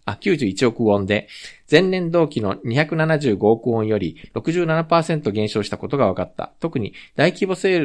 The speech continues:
ル、大規模なセールが行われた今月一日から十四日の間の売上高も前年同期比六十一パーセント減少した。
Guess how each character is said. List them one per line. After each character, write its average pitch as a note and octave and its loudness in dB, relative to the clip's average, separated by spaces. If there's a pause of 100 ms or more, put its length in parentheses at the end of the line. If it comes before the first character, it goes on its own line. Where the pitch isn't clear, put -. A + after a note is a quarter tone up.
ル、 - -12
大 D3+ 2
規 G#3+ -6
模 G3 0
な C3 0
セ C#3 0
ー C3+ 2
ル A#2+ 2
が F#2 2
行 G#2 -6
わ F#2+ 0
れ F#2 -2
た - -2 (340)
今 D#3 0
月 D#3 -2
一 D3 -4
日 C3+ -2
か G2 2
ら F#2 2
十 C#3+ 4
四 G#2+ 4
日 G#2 -2
の F#2+ -2
間 G2 -2
の F#2+ -4
売 G2+ -2
上 A#2+ 2
高 F#2 -4
も E2+ -6
前 B2+ 0
年 C#3 -4
同 C3 0
期 B2 -8
比 G#2 -4
六 G2 -2
十 C#3+ 2
一 C#3 -8
パ C3+ 2
ー - 2
セ B2+ -6
ン A#2 -6
ト D#3+ -2
減 G2+ -2
少 E2+ -6
し - -10
た。 - -8